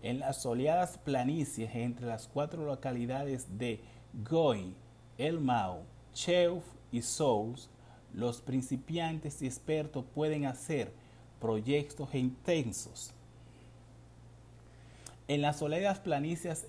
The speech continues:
en las soleadas planicies entre las cuatro localidades de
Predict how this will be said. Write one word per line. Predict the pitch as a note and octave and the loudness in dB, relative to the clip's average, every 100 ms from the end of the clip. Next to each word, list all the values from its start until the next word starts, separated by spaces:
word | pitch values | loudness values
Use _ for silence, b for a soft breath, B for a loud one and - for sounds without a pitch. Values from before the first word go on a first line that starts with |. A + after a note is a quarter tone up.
| - - B B B - | -12 -20 B B B -8
en | F#2 | -4
las | F#2 - | -4 -4
soleadas | G2+ A#2+ C#3+ C#3+ | -2 2 4 2
planicies | C#3 C#3 D3+ E3 C3+ A2+ A2 - | 0 0 0 0 -2 -4 -6 -4
entre | A#2+ A#2+ | -4 -2
las | A#2 A2 | -4 -4
cuatro | - C#3 D#3+ | -6 -4 -4
localidades | D3 C#3+ C3+ C#3 D3 C#3 A#2+ A#2 | -4 -2 -2 2 2 0 -4 -2
de | C3 A2+ | -2 -2